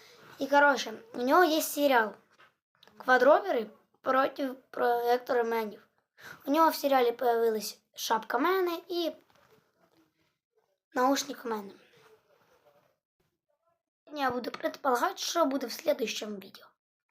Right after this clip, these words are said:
Коротше, слідуючий епізод буде починатися з того, що улучшають шапку Мена, Титана. Потому що його ліквідували.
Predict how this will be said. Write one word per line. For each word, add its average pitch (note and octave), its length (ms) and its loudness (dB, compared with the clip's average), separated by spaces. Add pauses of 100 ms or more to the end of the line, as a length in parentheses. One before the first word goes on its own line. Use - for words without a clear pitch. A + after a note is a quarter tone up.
(1040)
Коротше, D4+ 380 4 (260)
слідуючий F4 600 0
епізод E4 420 -6 (120)
буде C4+ 420 -8
починатися B3 520 -4
з - 140 -12
того, C4+ 480 -2 (580)
що D#4 380 -2 (640)
улучшають C#4 760 0 (1000)
шапку C#4 460 -2
Мена, A3+ 320 -6 (140)
Титана. A3 560 -8 (720)
Потому C4+ 360 0
що A#3 320 -8 (200)
його D#4+ 560 2 (360)
ліквідували. A#3+ 1080 -12